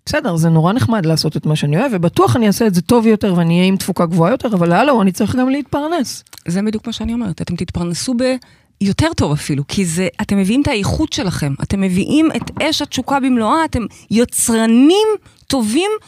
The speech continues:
Speaker 2: ואפקטיביים יותר. לאו דווקא יצרנים ב-, יותר זמן, יותר פאוור, יותר כוח, אלא יצרנים במסה איכותית. לצורך העניין היא, נניח והיא עבדה מתשע עד חמש כל יום,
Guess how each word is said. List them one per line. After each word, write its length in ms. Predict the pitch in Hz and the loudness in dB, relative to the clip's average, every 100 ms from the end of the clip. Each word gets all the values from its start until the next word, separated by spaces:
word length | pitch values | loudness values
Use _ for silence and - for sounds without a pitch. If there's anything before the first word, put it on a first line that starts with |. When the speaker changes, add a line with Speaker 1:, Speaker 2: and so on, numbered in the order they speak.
| _ | _
Speaker 2:
ואפקטיביים 680 | 254 254 269 - - 392 392 | -2 -2 -4 -6 -4 -2 -2
יותר. 300 | 285 196 143 - - - - - - | -4 -4 -6 -8 -20 -20 -20 -20 -10
לאו 180 | - 247 349 | -2 0 2
דווקא 220 | 427 - 403 | -2 -2 -2
יצרנים 580 | 381 - 330 330 349 233 | -2 -2 -2 0 0 -2
ב-, 60 | 226 - _ _ - 269 | -4 -8 _ _ -2 0
יותר 340 | 285 311 294 | 2 2 0
זמן, 380 | 240 277 311 294 | 0 2 2 2
יותר 280 | 285 - 277 | 0 0 -2
פאוור, 320 | - 262 254 240 | 2 4 4 2
יותר 280 | 220 247 208 | 0 -2 -2
כוח, 340 | 233 233 381 - - - - - | 0 0 0 -8 -20 -20 -18 -4
אלא 140 | 247 240 | -2 0
יצרנים 580 | 233 220 220 233 330 285 | -2 -2 -2 0 2 2
במסה 520 | 226 226 269 294 330 | 2 2 0 -2 -2
איכותית. 580 | 294 - 220 - 269 - | -2 -2 -4 -2 -4 -4
לצורך 380 | 190 - 277 277 | -6 -2 -4 -2
העניין 300 | 277 247 240 | 0 0 2
היא, 280 | 220 208 170 - _ - - | 2 2 0 -6 _ -20 -6
נניח 320 | 302 370 381 | -4 -2 -2
והיא 140 | 285 254 | -2 -2
עבדה 260 | 240 269 | -2 -2
מתשע 360 | 254 226 240 226 | -2 -2 -4 -4
עד 80 | 208 | -6
חמש 300 | 196 202 - | -6 -6 -6
כל 160 | 185 180 | -4 -4
יום, 260 | 202 208 | -4 -6